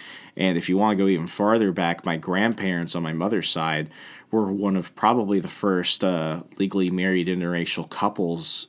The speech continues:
in the United States. My grandfather was from Michigan and my grandmother was from Korea.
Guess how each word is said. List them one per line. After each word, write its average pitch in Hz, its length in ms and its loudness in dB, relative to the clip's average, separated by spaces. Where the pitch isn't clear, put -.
in 104 220 0
the 95 60 2
United 85 520 -2
States. - 640 -2
My 80 560 -2
grandfather 87 640 -2
was 80 140 -6
from 80 200 -6
Michigan 120 480 0
and 107 140 0
my 73 140 -2
grandmother 82 580 -4
was 85 260 -2
from 107 300 0
Korea. 60 460 -8